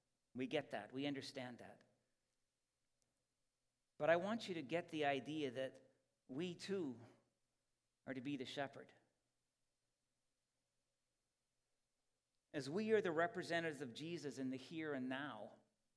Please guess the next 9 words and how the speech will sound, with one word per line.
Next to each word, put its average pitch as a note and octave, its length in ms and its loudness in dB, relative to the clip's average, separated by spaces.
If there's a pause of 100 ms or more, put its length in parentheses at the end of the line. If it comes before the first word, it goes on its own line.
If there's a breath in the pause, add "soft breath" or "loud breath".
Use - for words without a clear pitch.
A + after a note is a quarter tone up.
(260)
we're E3+ 180 4
it. F#3 200 2 (460)
We F3 180 0
are F#3+ 60 0
the D3+ 120 -6
physical F#3+ 680 -6 (280 loud breath)
and C#3 120 0
the B2 60 -4
spiritual E3+ 920 -6